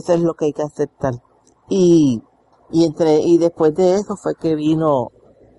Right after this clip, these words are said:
esa, ese perdón para esa señora. Este, en casa,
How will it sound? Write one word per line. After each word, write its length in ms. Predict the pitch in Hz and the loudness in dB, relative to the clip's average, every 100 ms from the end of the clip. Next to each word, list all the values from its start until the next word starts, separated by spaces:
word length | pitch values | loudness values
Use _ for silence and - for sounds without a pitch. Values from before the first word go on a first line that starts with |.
| _ | _
esa, 1080 | - 147 143 - 160 151 143 135 123 117 - - _ - | -4 -4 -4 -2 0 2 0 -2 -4 -6 -12 -18 _ -8
ese 280 | 160 196 | -4 -2
perdón 840 | 175 214 156 143 143 160 165 175 170 - | 0 2 0 0 0 0 -2 -10 -14 -6
para 260 | 156 143 | -2 0
esa 200 | 135 143 | -2 -6
señora. 600 | 139 147 131 123 120 120 _ _ - _ _ _ _ _ | -8 -8 -8 -8 -10 -12 _ _ -20 _ _ _ _ _
Este, 880 | - 160 151 _ _ - 151 151 143 | -4 -2 -2 _ _ -8 -2 0 0
en 120 | 139 | -2
casa, 880 | 135 143 147 165 160 156 143 131 | -4 -4 -4 -4 0 0 -2 -6